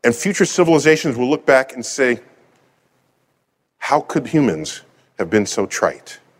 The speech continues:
to not have had the cosmic perspective enabling them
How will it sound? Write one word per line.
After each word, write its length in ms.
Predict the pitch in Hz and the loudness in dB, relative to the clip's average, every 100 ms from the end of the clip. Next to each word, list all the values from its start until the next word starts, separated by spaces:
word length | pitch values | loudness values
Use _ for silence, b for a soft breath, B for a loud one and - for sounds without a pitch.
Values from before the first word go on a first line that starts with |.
| _ _ _ _ _ _ _ _ - | _ _ _ _ _ _ _ _ -8
to 100 | 92 | 0
not 180 | 101 | 2
have 100 | 107 | 2
had 180 | 117 101 | 2 0
the 60 | 92 | 0
cosmic 460 | - 104 104 101 | 0 0 0 -4
perspective 760 | - - - - - - - _ _ _ _ _ - | -10 -8 0 0 0 -10 -10 _ _ _ _ _ -4
enabling 480 | 92 92 95 92 87 | 0 2 4 2 2
them 260 | 85 80 | 0 -2